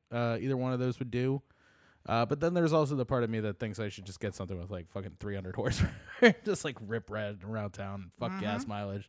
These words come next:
Speaker 2: Mm-hmm.
Speaker 1: Um, but I dis-, certainly need an S U V or at least something large like an S U V. Um,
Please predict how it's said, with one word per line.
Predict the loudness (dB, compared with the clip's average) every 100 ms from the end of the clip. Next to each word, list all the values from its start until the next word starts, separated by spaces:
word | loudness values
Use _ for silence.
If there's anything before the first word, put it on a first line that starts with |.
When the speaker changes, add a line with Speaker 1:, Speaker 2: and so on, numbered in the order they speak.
| -14
Speaker 2:
Mm-hmm. | -14 -12 -12 -14 -18 -6 8
Speaker 1:
Um, | 12 12 12 10 8 4 -4 -10 _ _ _ _ 8
but | 10 10
I | 8 4
dis-, | 4 -2 -6 -8
certainly | 8 10 10 4
need | 2 2 2
an | 0
S | 0 2
U | 2
V | 2 2 2
or | 0
at | 2
least | 0 0
something | -2 0 -2 -2 -4 -8 _ _ _ 0
large | 10 12 12 8 2
like | 0
an | 2
S | 0 0
U | -2
V. | -2 -4 -8 _ _ _ _
Um, | 0 2 4 2 0 -4